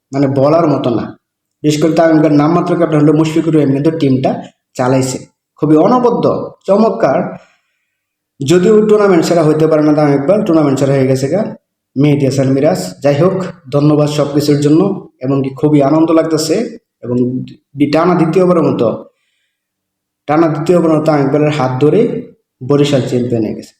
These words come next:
তবে একটা বিষয় খুবই দুঃখজনক এবং কষ্ট লাগে, যদি তামিম ইকবাল তাদের সেই পারফরমেন্স এবং কি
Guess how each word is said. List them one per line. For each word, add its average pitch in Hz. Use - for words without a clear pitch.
তবে 143
একটা 175
বিষয় 165
খুবই 143
দুঃখজনক 143
এবং 131
কষ্ট 143
লাগে, 131
যদি 151
তামিম 139
ইকবাল 127
তাদের 131
সেই 131
পারফরমেন্স 139
এবং 127
কি 127